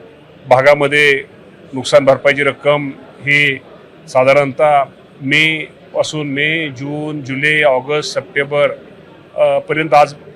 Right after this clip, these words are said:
सप्टेंबर, मला वाटतं आज, अ, तारीख आजची,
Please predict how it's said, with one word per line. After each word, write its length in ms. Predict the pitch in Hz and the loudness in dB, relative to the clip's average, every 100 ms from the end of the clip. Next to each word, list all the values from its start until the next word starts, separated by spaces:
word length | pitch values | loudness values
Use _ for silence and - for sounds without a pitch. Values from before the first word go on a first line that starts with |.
| - - - | -20 -20 -10
सप्टेंबर, 440 | 139 120 151 151 | -10 -4 -2 0
मला 160 | 139 143 | 0 0
वाटतं 180 | 139 | 2
आज, 140 | 139 135 120 - - - - | 0 -2 -16 -20 -20 -16 -2
अ, 140 | 123 127 127 123 120 120 - - - - | 0 2 2 2 0 -2 -6 -16 -18 -2
तारीख 260 | 131 139 139 | 0 0 0
आजची, 420 | 135 - 151 | -2 -4 -8